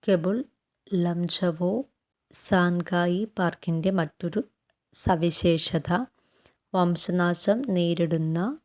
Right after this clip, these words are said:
മാൻ വിഭാഗത്തിലെ ബ്രൗൺ അൺലേഡ് ഡിയർ കാണപ്പെടുന്ന ലോകത്തിലെ ഏക സ്ഥലമാണെന്നതാണ്.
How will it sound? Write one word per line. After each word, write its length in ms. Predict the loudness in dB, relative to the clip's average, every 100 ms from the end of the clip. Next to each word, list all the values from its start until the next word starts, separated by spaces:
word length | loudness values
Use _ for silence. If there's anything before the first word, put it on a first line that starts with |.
| _ -8
മാൻ 320 | -2 0 0 -4 -8 -2
വിഭാഗത്തിലെ 920 | -2 0 0 0 -4 -6 -4 -2 -2 -4 _ _ _ _ _ -18 0
ബ്രൗൺ 420 | 6 6 6 2 -4 _ _ _ _ _ 0
അൺലേഡ് 720 | 2 2 2 4 4 2 -4 _ -12 -2
ഡിയർ 420 | 2 6 6 4 0 _ _ _ _ _ 0
കാണപ്പെടുന്ന 680 | 4 4 2 0 -2 0 0 2
ലോകത്തിലെ 760 | 2 0 -4 -10 _ -2 0 0 -2 _ 0
ഏക 380 | 2 2 0 -6 -6 -12
സ്ഥലമാണെന്നതാണ്. 1300 | 0 4 4 4 4 2 0 0 0 0 -2 -2 -4